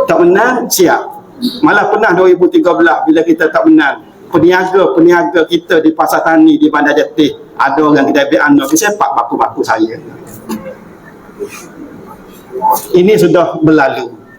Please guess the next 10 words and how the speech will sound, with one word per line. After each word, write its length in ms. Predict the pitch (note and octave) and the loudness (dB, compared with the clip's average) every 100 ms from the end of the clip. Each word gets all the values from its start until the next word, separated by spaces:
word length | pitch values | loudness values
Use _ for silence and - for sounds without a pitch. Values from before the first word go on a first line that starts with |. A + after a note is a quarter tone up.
| - - - | -20 -20 -4
Kita 240 | D#3+ D#3+ F3 | -2 2 2
mesti 320 | F3 E3+ D#3+ | 2 2 2
buka 400 | E3+ E3+ F3+ D3 | 2 0 0 0
satu 560 | D3+ C3+ F#3 A#3 G4 - - | -2 -2 0 0 -2 -10 -4
politik 420 | E3+ F3 E3 F3 | 2 2 2 0
baru 480 | D#3 D#3 G3+ C#4 C#4 - - D#3 | 0 0 2 2 -2 -8 -10 0
dan 180 | G3+ G#3 | 2 2
orang 300 | G3 C4+ A#3 | 2 2 0
nak 140 | A3+ | 0
tengok 400 | G#3 G3+ A#3+ C#4+ | 2 2 2 0